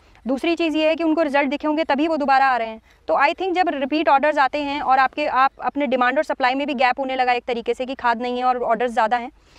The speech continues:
तो मुझे लगता है ये दो चीज़ें काफ़ी हैं ये कहने के लिए कि मार्केट में तो डिमांड पूरी है।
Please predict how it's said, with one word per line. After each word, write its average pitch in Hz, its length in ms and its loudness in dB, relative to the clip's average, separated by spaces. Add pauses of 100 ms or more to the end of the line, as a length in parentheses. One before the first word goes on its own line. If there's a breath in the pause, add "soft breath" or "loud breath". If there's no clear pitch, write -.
(160 soft breath)
तो 285 80 -6
मुझे 320 160 0
लगता 370 200 0
है 370 60 2
ये 359 100 -2
दो 349 140 -2
चीज़ें 349 220 -4
काफ़ी 320 260 0
हैं 320 140 -2
ये 320 100 -2
कहने 285 260 -4
के 294 120 -6
लिए 285 140 -4
कि 330 120 -2
मार्केट 294 340 0
में 311 100 -2
तो 294 340 -4
डिमांड 277 280 0
पूरी 233 220 -4
है। - 280 -16